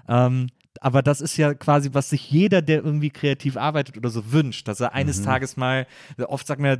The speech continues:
Speaker 1: "Never meet your idols" oder so, aber es ist ja totaler Quatsch, weil es ist ja trotzdem geil, mit, mit so Leuten arbeiten zu können. Das ist doch, das muss doch absolut, äh, in den jeweiligen Situationen absolut crazy gewesen sein.
Speaker 2: Total, ja,
Speaker 1: <laughs>
Speaker 2: klar, auf jeden Fall. A-, alleine, alleine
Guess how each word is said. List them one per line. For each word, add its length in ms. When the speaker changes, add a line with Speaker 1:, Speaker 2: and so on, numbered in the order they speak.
Speaker 1:
"Never 300
meet 220
your 100
idols" 380
oder 120
so, 140
aber 140
es 120
ist 140
ja 80
totaler 340
Quatsch, 360
weil 100
es 80
ist 60
ja 80
trotzdem 380
geil, 260
mit, 220
mit 100
so 80
Leuten 180
arbeiten 240
zu 120
können. 240
Das 180
ist 240
doch, 220
das 180
muss 160
doch 140
absolut, 720
äh, 280
in 120
den 120
jeweiligen 540
Situationen 560
absolut 400
crazy 320
gewesen 420
sein. 200
Speaker 2:
Total, 500
ja, 180
Speaker 1:
<laughs> 0
Speaker 2:
klar, 400
auf 140
jeden 220
Fall. 400
A-, 220
alleine, 600
alleine 640